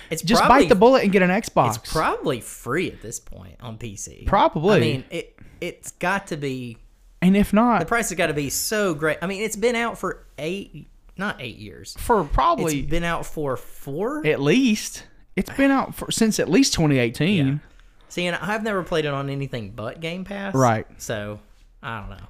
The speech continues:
Speaker 2: You, you didn't even lose anything. So you
Speaker 1: No.
Speaker 2: could have played it and hated it and never
Speaker 1: Yeah.
Speaker 2: played it again. And you
Speaker 1: No,
Speaker 2: wouldn't have
Speaker 1: it was a free game.
Speaker 2: All right.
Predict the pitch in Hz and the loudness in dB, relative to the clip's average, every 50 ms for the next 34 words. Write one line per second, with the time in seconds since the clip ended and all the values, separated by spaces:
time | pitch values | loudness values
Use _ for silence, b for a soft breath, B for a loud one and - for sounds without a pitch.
0 | - - 147 214 226 185 185 226 220 226 - 165 160 156 143 143 143 151 147 135 | -4 0 2 4 4 6 6 4 4 2 2 2 2 2 2 4 4 4 4 4
1 | 123 151 220 277 240 - - 120 110 110 107 - - 135 135 123 107 156 160 202 | 4 2 2 2 2 2 0 -2 -2 -2 -2 0 2 2 2 2 2 2 2 2
2 | 226 - 262 226 175 151 - - 156 147 160 185 214 175 160 - 151 156 214 214 | 4 6 4 4 4 4 2 4 4 4 4 4 2 2 2 2 2 4 4 4
3 | 196 202 208 131 165 147 139 139 160 175 175 180 185 190 208 208 220 202 247 294 | 2 2 2 2 2 2 4 4 4 2 2 2 2 2 0 0 0 0 0 2
4 | 262 160 131 131 135 160 - - 190 160 143 135 - - 190 214 220 190 196 156 | 2 2 2 2 4 4 4 4 2 0 -2 -2 -4 -4 -4 -2 -2 -2 -2 -4
5 | - - - - 185 190 202 185 156 156 156 139 - 156 165 233 269 - - - | -6 -8 -10 -6 -4 -4 -4 -4 -4 -4 -4 -4 -2 0 2 2 2 2 0 -4